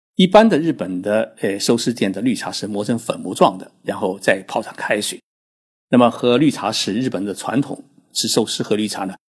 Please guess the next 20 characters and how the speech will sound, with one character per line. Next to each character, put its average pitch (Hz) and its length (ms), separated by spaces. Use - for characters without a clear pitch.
也 98 100
可 - 140
以 101 80
调 - 180
节 - 140
口 - 200
味， 104 320
清 - 200
洗 - 100
口 - 200
腔， - 360
起 - 160
到 - 120
一 - 20
种 90 180
杀 - 280
菌 185 180
的 147 80
作 - 160
用。 - 140